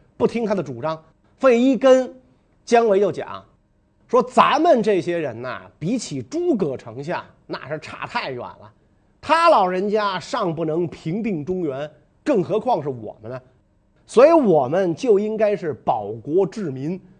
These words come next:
守住自己的疆土。至于建功立业、开疆拓土，那留给后人有才能的人去干。咱们可千万不要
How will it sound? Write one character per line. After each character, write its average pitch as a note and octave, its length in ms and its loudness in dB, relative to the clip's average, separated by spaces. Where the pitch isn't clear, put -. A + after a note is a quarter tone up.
守 D3+ 480 2
住 B3+ 200 -2
自 A#3 220 -4
己 C3 160 -8
的 A2 140 -14
疆 B3 340 -6
土。 - 320 -18
至 C#4+ 240 2
于 B3 240 0
建 A#3 340 0
功 C4+ 220 -4
立 A#3 220 -2
业、 A3 340 0
开 C4 320 -6
疆 B3+ 260 -4
拓 G3+ 240 -2
土， A#2+ 400 -8
那 E3+ 220 -4
留 E3 240 0
给 D#3+ 160 -6
后 F#3+ 360 2
人 B2 220 -10
有 B2+ 160 -8
才 A#3+ 460 -2
能 E3 180 -2
的 C#3 80 -8
人 C3+ 160 -8
去 - 160 -14
干。 F3 160 -2
咱 G#3 280 2
们 D4 160 6
可 E3 140 -4
千 A#3+ 320 -6
万 F#3 200 -4
不 C3+ 140 -8
要 C3 260 -2